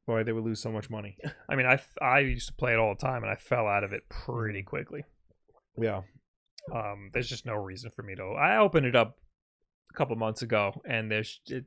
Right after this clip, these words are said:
Speaker 2: it's just, there's no, there's
Speaker 1: I'm
Speaker 2: nothing there
Speaker 1: afraid to
Speaker 2: for me.
Speaker 1: open that app up 'cause I know I will not recognize it.
Speaker 2: Uh, no, it's pretty much, it's, I mean, when I opened it, it was pretty normal.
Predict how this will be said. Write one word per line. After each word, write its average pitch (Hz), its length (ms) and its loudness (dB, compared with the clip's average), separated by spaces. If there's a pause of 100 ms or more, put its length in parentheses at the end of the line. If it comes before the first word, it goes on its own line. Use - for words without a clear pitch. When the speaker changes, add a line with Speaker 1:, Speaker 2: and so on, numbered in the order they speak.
Speaker 2:
it's 123 260 -8
just, - 360 -12
there's 113 220 -6
no, 101 280 -8
there's 113 140 -4
Speaker 1:
I'm 160 180 4
Speaker 2:
nothing 143 160 0
there 123 100 4
Speaker 1:
afraid 135 120 2
to 123 60 2
Speaker 2:
for 127 60 4
me. 117 60 2
Speaker 1:
open 117 120 -6
that 110 180 -2
app 110 240 0
up 107 180 -6
'cause - 120 -14
I 123 140 0
know 110 240 0
I 101 100 0
will 98 140 -6
not 101 180 -10
recognize 98 340 -12 (220)
it. 131 160 -8 (920)
Speaker 2:
Uh, 214 480 10
no, 339 240 8
it's 381 160 4
pretty 285 220 2
much, 131 240 6
it's, - 380 0
I 160 100 10
mean, 147 140 6
when 127 140 6
I 135 140 10
opened 143 320 6
it, 110 100 6
it 107 60 6
was 107 140 2
pretty 104 260 0
normal. 92 400 -6